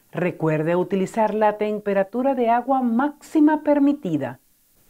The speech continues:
No llene mucho la lavadora con las prendas que va a lavar. Deje espacio suficiente para que la lavadora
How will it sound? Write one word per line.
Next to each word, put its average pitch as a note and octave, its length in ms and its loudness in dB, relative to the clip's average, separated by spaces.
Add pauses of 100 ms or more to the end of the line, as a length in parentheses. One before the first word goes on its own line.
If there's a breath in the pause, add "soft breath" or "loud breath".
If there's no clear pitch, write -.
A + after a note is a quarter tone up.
(180 soft breath)
No A#3 180 4
llene C4+ 280 4
mucho D4+ 420 2
la D4 120 4
lavadora B3 640 2
con A3 200 2
las F#3 180 -2
prendas F#3+ 440 -2
que A#3 140 0
va C#3+ 180 -2
a B2+ 40 -8
lavar. D3 440 0 (200 soft breath)
Deje A3 400 2
espacio F#3 600 0
suficiente A3+ 800 0
para F#3 220 2
que F#3 120 -4
la E3 140 0
lavadora F3 600 2